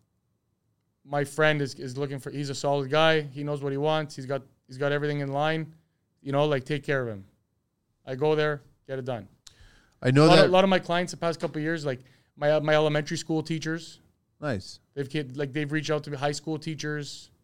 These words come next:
Speaker 1: like, people from the past, like, coming back, and, and I wasn't the greatest student, <laughs> right?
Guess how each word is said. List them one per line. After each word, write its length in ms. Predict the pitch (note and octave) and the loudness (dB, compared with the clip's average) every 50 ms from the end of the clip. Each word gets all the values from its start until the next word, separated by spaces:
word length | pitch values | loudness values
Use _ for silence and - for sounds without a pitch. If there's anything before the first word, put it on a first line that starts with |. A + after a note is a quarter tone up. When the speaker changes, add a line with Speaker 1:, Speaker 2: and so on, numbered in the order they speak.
| _ _ _ _ _ _ _ _ _ | _ _ _ _ _ _ _ _ _
Speaker 1:
like, 140 | C#3+ C3+ - | -10 -4 -2
people 240 | F3 E3+ C#3+ F3 D#3+ | -2 -2 0 -2 -4
from 160 | - E3+ E3 | -2 -4 -4
the 80 | D#3 | -4
past, 560 | B2 C3+ D3 D3+ D#3 E3 F3+ F3+ - - _ _ _ _ _ _ _ _ _ _ _ _ _ - | -2 0 2 2 4 4 2 -2 -6 -12 _ _ _ _ _ _ _ _ _ _ _ _ _ -6
like, 160 | C#3 C#3 - | -6 -4 -2
coming 240 | - D#3+ D#3 D3+ C#3+ | -2 0 0 0 4
back, 360 | D3 D3 D3+ D3+ D3 D3 D3 | 4 6 6 4 4 0 -2
and, 260 | C#3 C3 C3+ B2+ - - _ _ _ _ _ _ _ | -4 -4 -6 -8 -12 -16 _ _ _ _ _ _ _
and 80 | C3+ C#3+ | -2 2
I 60 | D3+ | 2
wasn't 260 | D#3 D#3+ D3+ D#3 C#3 | 4 2 2 0 -2
the 60 | C#3+ | -4
greatest 480 | B2 C3 D3 D3+ D3 D3+ C#3+ - - - _ _ _ | -2 0 2 2 2 0 -2 -4 -8 -14 _ _ _
student, 480 | - - - D#3 D3+ C#3+ C3+ D#3 D#3+ - - - - - - _ | -12 -4 -2 0 0 0 -2 -4 -6 -12 -8 -6 -6 -6 -6 _
<laughs> 280 | _ _ _ _ _ | _ _ _ _ _
right? 300 | C3+ C3 C#3+ D#3+ E3+ - | -4 -2 -2 -2 -2 -6